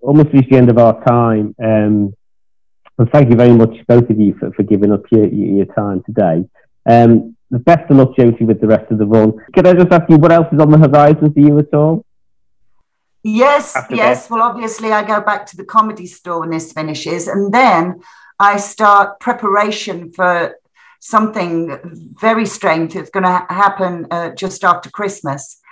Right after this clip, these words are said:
Speaker 2: Um, we're starting off at the Royal Derngate in Northampton, but I think if it's successful, we will take it around the country.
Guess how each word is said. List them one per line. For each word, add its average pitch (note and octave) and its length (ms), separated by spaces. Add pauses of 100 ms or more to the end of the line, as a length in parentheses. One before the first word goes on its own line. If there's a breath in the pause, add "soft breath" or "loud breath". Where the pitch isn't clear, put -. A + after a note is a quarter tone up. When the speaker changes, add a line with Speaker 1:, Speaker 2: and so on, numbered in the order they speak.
(340 soft breath)
Speaker 2:
Um, F3+ 300
we're G3 160
starting G#3+ 540
off F#3+ 120
at - 100
the F#3 60
Royal G3 460
Derngate F#3 560
in F3+ 100
Northampton, E3 680
but E3 100
I E3+ 140 (100)
think G3 400 (540 soft breath)
if B3 200
it's - 220
successful, - 800
we F3 100
will G3+ 320
take D#3+ 320
it D3+ 80
around D3 280
the D3+ 60
country. C#3+ 720